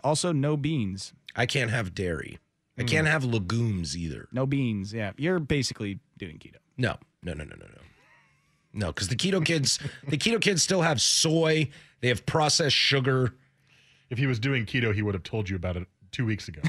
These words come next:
Speaker 1: <laughs> That's
Speaker 2: Yeah,
Speaker 1: true.
Speaker 2: yeah. It's
Speaker 1: You
Speaker 2: like,
Speaker 1: should really try it
Speaker 2: it,
Speaker 1: out.
Speaker 2: it's like being a vegan in CrossFit, you know.
Speaker 1: <laughs>
Speaker 2: But it's been, it's been wild 'cause, like, I go to the store, like, I had to pick up some bacon, uh, this morning at the store. I had to grab a few things at the store, and,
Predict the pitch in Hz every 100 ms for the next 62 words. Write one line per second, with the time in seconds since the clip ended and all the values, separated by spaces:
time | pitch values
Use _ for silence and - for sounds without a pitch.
0 | - 190 - 123 143 127 95 - - -
1 | 104 107 78 - 80 151 147 151 139 143
2 | 131 123 117 117 117 117 117 135 139 180
3 | - 180 175 107 127 123 107 90 - 90
4 | 82 - - - - - 67 - 143 -
5 | - 120 - - - 233 202 240 247 214
6 | 196 262 277 196 220 165 160 147 165 165
7 | 175 196 156 - 151 170 151 147 143 170
8 | 147 127 123 104 113 147 151 135 - -
9 | _ _ - 135 131 - 151 147 139 131
10 | 143 135 120 107 120 104 123 104 120 107
11 | 95 - 107 107 95